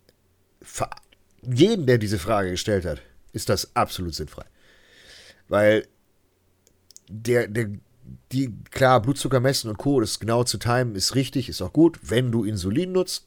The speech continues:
wenn du halt eben darauf aus bist, beispielsweise wirklich on point die maximale Nährstoffaufnahme zu haben, um beispielsweise deine maximal-, deine, deine Mengen, die du in Portionen isst, zu optimieren.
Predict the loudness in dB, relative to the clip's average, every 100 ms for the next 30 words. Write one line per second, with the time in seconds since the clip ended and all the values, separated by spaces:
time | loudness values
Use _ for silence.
0 | _ -2 0 0 0 -2 -2 -6 -4 -2
1 | -2 -2 -4 -4 -6 -8 -4 -4 -4 -10
2 | -8 -8 -6 -6 -8 -6 -8 -8 _ _
3 | _ -2 -2 0 2 2 0 -2 -4 -2
4 | -4 -4 -4 -2 -2 -4 -6 -8 -8 -8
5 | -10 -10 -12 -10 -4 -2 -2 -4 -6 -4
6 | -4 -6 -8 -8 -6 -6 -8 -8 -8 -6
7 | -4 -4 -4 -4 -4 -4 -4 -6 -10 -18
8 | -16 -4 0 0 0 -2 -4 -4 -6 -4
9 | -4 2 4 4 2 -4 -6 -6 -6 -6
10 | -8 -10 -8 -8